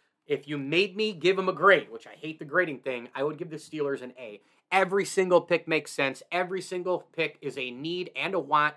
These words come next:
and a value pick. Um, they made smart trades. They gained more draft capital. Um, you know, they did a wonderful job in this draft. I think Kenny Pickett has a bright future. Now he's got a ton of help.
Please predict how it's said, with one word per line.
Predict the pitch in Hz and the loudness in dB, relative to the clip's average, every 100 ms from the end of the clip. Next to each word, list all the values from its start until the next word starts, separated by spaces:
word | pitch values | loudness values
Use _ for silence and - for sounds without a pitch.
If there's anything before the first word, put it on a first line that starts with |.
| - | -4
and | 156 175 170 | -4 -4 -6
a | 143 139 135 - _ _ | -4 -2 -4 -8 _ _
value | 143 151 156 147 | 0 2 2 -2
pick. | - 143 143 _ _ _ | 0 -2 -2 _ _ _
Um, | - 131 123 123 | 0 2 2 0
they | 147 147 | 0 2
made | 143 131 | 0 -2
smart | - 165 202 - | 0 4 4 4
trades. | 185 180 175 | 0 0 0
They | 143 139 | -2 -6
gained | 131 135 123 | -4 -8 -8
more | 123 110 | -8 -10
draft | - 147 170 - | -10 -6 -6 -6
capital. | - 165 160 165 160 160 _ _ _ | 0 2 2 2 2 0 _ _ _
Um, | 123 117 113 110 | -2 -2 -2 -6
you | 139 | -4
know, | 123 - | -4 -2
they | 147 175 | 0 0
did | 147 160 165 - | 0 2 2 2
a | 143 | -4
wonderful | 139 113 123 160 170 170 165 | -6 -6 2 4 4 0 -2
job | 147 143 143 139 139 | -4 2 4 4 2
in | 151 | -8
this | 151 139 | -6 -6
draft. | - 139 139 135 | -2 2 2 2
I | |
think | 151 156 | -4 -6
Kenny | 160 151 | -6 -8
Pickett | 147 156 143 | -8 -8 -6
has | 127 | -6
a | 120 | -8
bright | 127 151 151 | -2 -2 -2
future. | - 151 147 147 147 _ _ | -10 -8 0 0 0 _ _
Now | 131 160 | 0 2
he's | 156 | 2
got | 165 156 | 0 0
a | |
ton | 147 156 | 2 2
of | 151 | 2
help. | 139 147 139 | 2 2 2